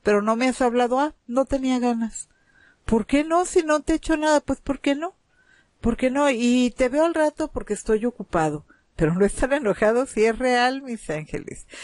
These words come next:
Simple y sencillamente no se les da la gana hablar ese día. Y esto, a Tauro, que son tan románticos, tan Ay, pues, ¿cómo lo podemos decir? Tan estructurados ellos, que les gustan que las cosas no salgan del carril,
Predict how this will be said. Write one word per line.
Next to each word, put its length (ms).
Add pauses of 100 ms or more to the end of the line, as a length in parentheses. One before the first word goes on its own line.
(160)
Simple 320
y 60
sencillamente 760
no 140
se 140
les 180
da 120
la 140
gana 240
hablar 320
ese 260
día. 140 (880)
Y 220
esto, 680
a 260
Tauro, 640
que 160
son 340
tan 220
románticos, 1500
tan 680 (540)
Ay, 220
pues, 240
¿cómo 240
lo 140
podemos 540
decir? 360
Tan 220
estructurados 1200
ellos, 380
que 120
les 220
gustan 380
que 100
las 200
cosas 380
no 280
salgan 640
del 180
carril, 540